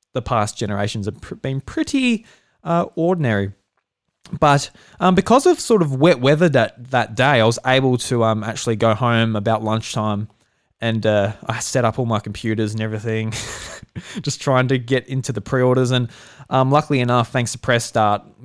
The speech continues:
being really great on Twitter and on their website, they pointed us towards a, a Target pre-order, and I got in on Target.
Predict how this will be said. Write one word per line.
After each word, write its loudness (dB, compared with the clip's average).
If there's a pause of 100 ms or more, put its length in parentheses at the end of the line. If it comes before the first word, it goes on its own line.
(120)
being -4
really 0
great -2
on -6
Twitter 0
and -2
on -2
their -2
website, -2
they 0
pointed -2
us -4
towards -4
a, 0 (360)
a -8
Target 2
pre-order, 6
and 4
I 4
got 4
in 2
on 0
Target. 2